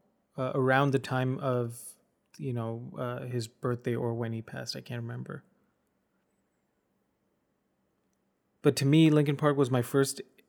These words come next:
exposure to heavy music of any kind, and I'm, you know, I, I mostly listen to metal now, metalcore, melodic,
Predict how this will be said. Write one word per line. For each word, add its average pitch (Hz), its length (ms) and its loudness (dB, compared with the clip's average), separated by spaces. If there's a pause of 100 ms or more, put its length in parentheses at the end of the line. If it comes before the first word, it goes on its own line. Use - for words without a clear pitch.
(260)
exposure 139 920 2
to 120 340 -2
heavy 123 380 -2
music 123 340 0
of 120 120 -6
any 123 220 -4
kind, 123 540 -8 (100)
and 120 140 -4
I'm, 120 240 -4
you 123 80 -2
know, 117 80 -4
I, 117 300 -8
I - 20 -10
mostly 120 500 -4
listen 110 260 -10
to 117 120 -12
metal 117 220 -6
now, 113 180 -10
metalcore, 117 680 -4
melodic, 113 540 -4